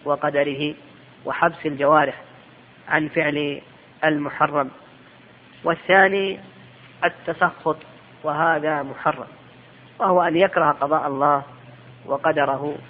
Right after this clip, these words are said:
أو أن يفعل بجوارحه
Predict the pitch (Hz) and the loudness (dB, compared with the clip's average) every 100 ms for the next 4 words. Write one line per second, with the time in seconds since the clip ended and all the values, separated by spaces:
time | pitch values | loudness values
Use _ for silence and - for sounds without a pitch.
0 | - - - - - - 190 185 190 185 | -20 -20 -20 -20 -2 6 6 6 2 2
1 | 190 190 - 175 165 170 165 175 175 170 | 2 2 0 0 2 0 2 4 6 6
2 | 170 - 156 185 | 2 -2 -2 -2